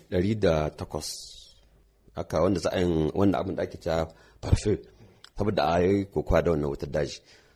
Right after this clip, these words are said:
To duka wannan kuɗi mun ɗan raba su ko ina, ko wani department ɗin mun bada, mun bada, mun bada Rumfa, mun bada Tesawa, mun bada Dakwaro, mun bada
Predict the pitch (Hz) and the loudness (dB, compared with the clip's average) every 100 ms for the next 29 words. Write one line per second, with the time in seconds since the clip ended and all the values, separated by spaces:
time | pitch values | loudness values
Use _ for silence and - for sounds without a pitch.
0 | - 78 80 127 123 98 104 101 104 107 | -4 0 0 6 6 6 4 2 2 2
1 | 107 101 107 104 95 87 - - 127 95 | 0 0 2 2 2 2 2 8 8 6
2 | 78 - - 131 98 85 - - 101 101 | -2 -12 -2 0 2 2 0 2 2 0
3 | - 98 92 101 92 87 95 113 123 113 | 2 2 6 6 6 2 2 2 2 2
4 | 107 110 120 117 120 117 113 113 - - | 2 2 2 2 0 0 -4 -4 -16 -20
5 | - 104 117 113 110 104 98 92 90 107 | -4 -2 2 2 4 4 4 2 0 -2
6 | 110 104 110 117 113 113 110 98 87 - | 2 2 4 4 6 4 4 2 2 2
7 | 110 101 101 104 101 92 | 4 4 4 4 4 4